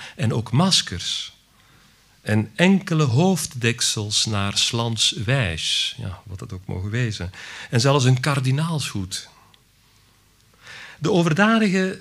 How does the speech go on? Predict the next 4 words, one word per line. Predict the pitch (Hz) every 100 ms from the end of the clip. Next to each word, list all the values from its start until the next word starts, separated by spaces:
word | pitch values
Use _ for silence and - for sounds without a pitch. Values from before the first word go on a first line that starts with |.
| -
versierde | 143 135 131 - 196 185 147
halssnoeren | 120 185 202 - - 123 110 117
en | 127 123 127
armbanden, | 170 175 170 127 92 87 98 180 214